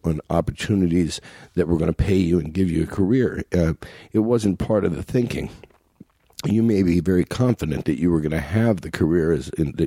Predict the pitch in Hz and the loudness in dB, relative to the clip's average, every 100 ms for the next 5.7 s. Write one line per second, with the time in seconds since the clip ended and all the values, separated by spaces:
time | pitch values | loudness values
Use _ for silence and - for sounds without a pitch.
0 | - 73 85 - 73 65 76 95 85 73 | -2 -2 -4 -4 -4 -2 -2 0 0 -2
1 | - 78 80 80 69 85 - - - - | -2 -2 0 -2 0 -4 -6 -16 -20 -10
2 | - 90 92 107 95 85 123 110 98 98 | -2 0 2 0 0 0 -2 0 0 2
3 | 92 - 87 69 - - _ - - - | 0 -2 -6 -8 -10 -18 _ -20 -20 -20
4 | - - _ _ _ - 113 113 117 117 | -20 -20 _ _ _ -6 -2 0 0 -2
5 | 113 113 135 160 147 127 - | -2 -2 -2 -2 -2 -2 -4